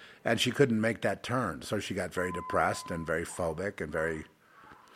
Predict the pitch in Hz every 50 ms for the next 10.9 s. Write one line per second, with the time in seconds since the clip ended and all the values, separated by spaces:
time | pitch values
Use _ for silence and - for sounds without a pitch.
0 | - - - - - _ _ _ _ _ _ _ _ _ - - - - _ -
1 | _ _ _ - - 113 113 107 107 101 - - 90 85 92 - - 113 92 98
2 | 95 - - 104 90 - 110 104 98 - 110 101 101 98 - 87 78 90 98 98
3 | 104 110 110 92 104 131 160 - - 85 - - - - - _ _ _ _ _
4 | _ _ _ _ - - - _ _ _ _ _ - - - - - - 98 95
5 | 92 92 87 90 92 95 92 92 95 92 90 92 92 87 - - 110 107 104 101
6 | 101 101 98 95 - 117 123 127 - - - 80 78 85 104 127 - - _ _
7 | _ _ _ _ _ _ _ _ _ _ _ _ _ _ - 95 107 110 110 113
8 | 110 107 107 110 110 110 113 110 110 110 110 - - - 117 123 127 117 113 113
9 | 104 101 104 113 117 117 113 117 120 107 - - - 117 117 117 113 - - 123
10 | 120 131 127 127 113 - - 127 151 180 170 147 123 - - - -